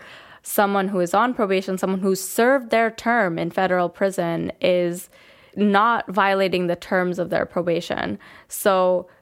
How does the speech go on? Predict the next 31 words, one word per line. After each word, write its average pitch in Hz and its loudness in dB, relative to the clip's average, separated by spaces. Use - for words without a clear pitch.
allowing 220 2
this 214 0
additional 220 0
person 185 0
to 185 -4
now 180 0
be 185 2
able 185 0
to 165 -4
effectuate 190 -2
an 175 -4
arrest 175 -2
is 185 -6
not 247 -2
something 226 -2
that 180 0
we 185 -2
needed. 175 -2
And 185 0
I 190 2
don't 247 0
think 269 0
it's 214 -4
a 190 2
concern 190 0
that 170 0
this 196 -2
district 175 -6
in 170 -4
particular 180 -2
was 170 -2